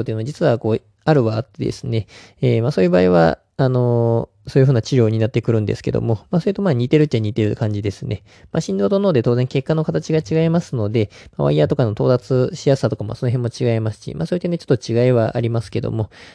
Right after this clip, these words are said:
ただ、あのー、治療の、ね、時間がですね、二十四時間以内とか、まあ、そういうのも心筋梗塞に、あの、同じになってきてますので、まあ、やっぱり人間の組織ってそういうもんなんだなっていう風な理解になってきます。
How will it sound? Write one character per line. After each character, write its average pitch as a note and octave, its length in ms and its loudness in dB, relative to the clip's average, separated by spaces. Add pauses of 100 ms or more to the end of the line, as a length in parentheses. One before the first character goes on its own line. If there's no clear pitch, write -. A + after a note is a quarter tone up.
た F3+ 100 -6
だ、 A2+ 300 4
あ - 20 0
の A2 560 0 (880)
ー、 - 60 -20
治 - 140 -6
療 D#3 180 6
の、 D3 260 4 (140)
ね、 B2+ 160 2
時 B2+ 120 0
間 C#3+ 140 2
が C#3+ 80 2
で G#2+ 80 2
す - 120 -4
ね、 - 20 -2
二 C#3+ 120 0
十 C3+ 80 0
四 A2 140 2
時 B2+ 80 -4
間 B2 160 2
以 B2+ 60 0
内 A#2+ 180 0
と A2 80 -4
か、 A2 160 -6
ま B2 100 -6
あ、 - 20 -4
そ E3+ 100 -4
う - 20 -2
い - 20 -2
う D3 40 -2
の - 20 0
も G2+ 200 -4 (260)
心 C#3 180 -6
筋 C#3+ 100 -2
梗 C#3+ 120 4
塞 G#2 360 -2
に、 G#2+ 300 -8
あ A2+ 80 -2
の、 G#2 240 -4
同 A#2 100 0
じ A#2 100 -2
に A#2 40 -2
な A#2 80 -2
っ - 20 -12
て C3 80 -4
き - 80 -18
て B2+ 120 -2
ま C#3 100 2
す - 120 -10
の G2+ 120 -2
で、 G2+ 160 -4 (320)
ま - 60 -8
あ、 - 20 -4
や B2+ 80 -2
っ - 20 -4
ぱ E3 100 2
り A2 260 0
人 A#2 180 -4
間 B2 100 -2
の C3+ 80 -4
組 D#3 140 -4
織 - 140 -14
っ - 20 -16
て G2+ 120 -4
そ G#2+ 120 -4
う G#2 60 0
い - 20 0
う A2 60 -2
も B2 100 0
ん B2 60 -2
な G#2 80 0
ん F#2+ 40 -4
だ F#2 100 -4
な F#2+ 140 -10
っ - 60 -14
て - 80 -12
い G#2+ 140 -8
う G#2 60 -4
風 A2 140 -6
な G2+ 180 -8 (380)
理 A#2 100 -8
解 G#2 180 -4
に B2 140 -4
な G#2 100 -2
っ - 20 -6
て G#2 140 -8
き - 100 -10
ま G2+ 160 -8
す。 - 240 -18